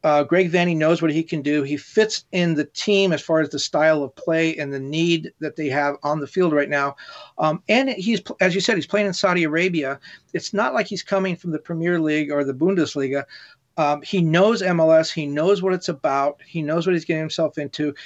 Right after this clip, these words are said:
He probably looks at it as a slight step up from Saudi Arabia. Um, I think it might be appealing to him. Uh, the, the one thing that might be bad in that is,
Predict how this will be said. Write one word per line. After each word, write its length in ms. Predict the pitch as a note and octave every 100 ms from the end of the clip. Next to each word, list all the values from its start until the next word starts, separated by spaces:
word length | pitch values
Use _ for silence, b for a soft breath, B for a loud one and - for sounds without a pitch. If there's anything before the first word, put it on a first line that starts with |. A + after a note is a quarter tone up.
| B _
He 140 | C#3+
probably 500 | _ - F3 C4+ C4+
looks 320 | G3 F#3 -
at 140 | E3 E3+
it 100 | E3
as 160 | D3
a 80 | C#3+
slight 340 | - F3+ E3
step 400 | - - E3 E3+
up 180 | E3+ E3
from 140 | - D3+
Saudi 320 | D#3+ D3 C#3
Arabia. 500 | C3+ C3+ C#3+ E3+ F#3 B B B -
Um, 260 | D#3+ D#3 -
I 80 | E3
think 220 | G3 F#3+
it 100 | G#3
might 200 | E3+ E3
be 100 | F3
appealing 400 | D#3+ - B3+ G3+
to 40 |
him. 160 | C#3 C#3+
Uh, 120 | D3 C#3
the, 180 | E3+ F3+
the 140 | D#3
one 280 | D3 F#3+ F3+ _ _ - - _
thing 140 | F#3+
that 140 | E3 D#3+
might 180 | F3+ D3+
be 100 | D3+
bad 540 | B2+ C#3+ F#3+ A3+ D3+
in 140 | C#3
that 260 | C3 C3 C#3
is, 300 | D#3+ C#3+ C3+